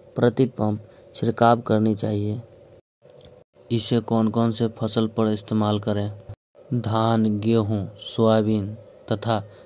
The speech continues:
सब्जी वर्गीय फसलों पर इस्तेमाल कर सकते हैं। किसान भाइयों, इस प्रकार के वीडियो देखने के लिए हमारे चैनल को सब्सक्राइब करें और लाइक करें।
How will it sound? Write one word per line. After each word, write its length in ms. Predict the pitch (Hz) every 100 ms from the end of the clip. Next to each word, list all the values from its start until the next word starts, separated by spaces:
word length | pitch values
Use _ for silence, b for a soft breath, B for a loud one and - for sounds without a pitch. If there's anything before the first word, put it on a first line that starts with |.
| B - -
सब्जी 380 | 110 104 113
वर्गीय 380 | 120 117 107 117
फसलों 500 | 110 - 104 - 113
पर 380 | 107 107 107 - B B B -
इस्तेमाल 500 | 95 - 113 113 113
कर 200 | 104 110
सकते 380 | 104 104 - -
हैं। 240 | 98 98 104 - - - - -
किसान 400 | 113 113 117 120
भाइयों, 300 | 107 107 104 -
इस 180 | - 120
प्रकार 380 | - 117 110 107
के 140 | 104
वीडियो 300 | 101 104 101
देखने 420 | 101 104 101 117 113
के 100 | 110
लिए 240 | 104 120 B B B -
हमारे 320 | 110 113 117
चैनल 320 | 110 110 104
को 220 | 104 107 123 B B -
सब्सक्राइब 380 | 117 - 113 113
करें 340 | - 107 127 - -
और 480 | 110 107 151 - - -
लाइक 320 | 104 110 107 104
करें। 280 | 104 107